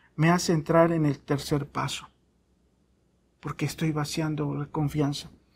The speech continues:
¿Qué es recibir? Recibir al Señor lo que me quiere dar, relac-, relacionarlo con el Señor es nuestro trabajo. Esa es la parte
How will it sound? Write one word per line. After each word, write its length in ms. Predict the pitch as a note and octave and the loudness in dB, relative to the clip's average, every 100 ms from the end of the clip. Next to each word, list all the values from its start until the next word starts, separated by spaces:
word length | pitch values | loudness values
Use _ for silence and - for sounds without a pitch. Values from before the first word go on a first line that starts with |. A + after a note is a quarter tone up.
| _ _ _ _ _ _ - _ _ _ _ _ _ _ _ - | _ _ _ _ _ _ -20 _ _ _ _ _ _ _ _ 6
¿Qué 180 | A3 | 8
es 100 | A3 | 8
recibir? 600 | G#3+ F3+ - D#3+ F3+ G#3 G3+ - | 6 2 2 2 4 2 0 -4
Recibir 440 | D#3 - E3 F3+ | -2 0 2 4
al 140 | F3+ E3+ | 4 4
Señor 400 | E3 D#3+ F3 F#3 | 0 2 4 4
lo 180 | E3 | 4
que 140 | - D3+ | 4 2
me 160 | D3 | 2
quiere 260 | C#3 D#3+ D3+ | 2 2 4
dar, 360 | C#3+ D3+ D#3 D3 | 4 4 2 -2
relac-, 580 | C3 D#3 D3 B2+ - - | -4 0 0 0 -8 -2
relacionarlo 920 | D3 D3 C#3 - C#3+ D#3 F3 G3 F#3+ | 2 2 2 2 4 6 6 4 0
con 160 | D#3+ | 0
el 100 | D#3 | -2
Señor 420 | C#3+ D#3 D#3+ F#3+ - | 0 -2 0 -2 0
es 200 | E3 D#3+ | -2 -2
nuestro 420 | D#3 D3 - D3+ | -2 -4 -4 -8
trabajo. 600 | - C#3 C3+ C3 - B2+ _ _ _ _ _ _ _ _ _ _ - | -6 -6 -2 -2 -2 -10 _ _ _ _ _ _ _ _ _ _ -4
Esa 300 | F3+ F3 E3+ | -2 0 -2
es 100 | D#3 | 0
la 160 | D3 | 0
parte 400 | D#3+ D#3 - D#3+ | 0 0 -2 -6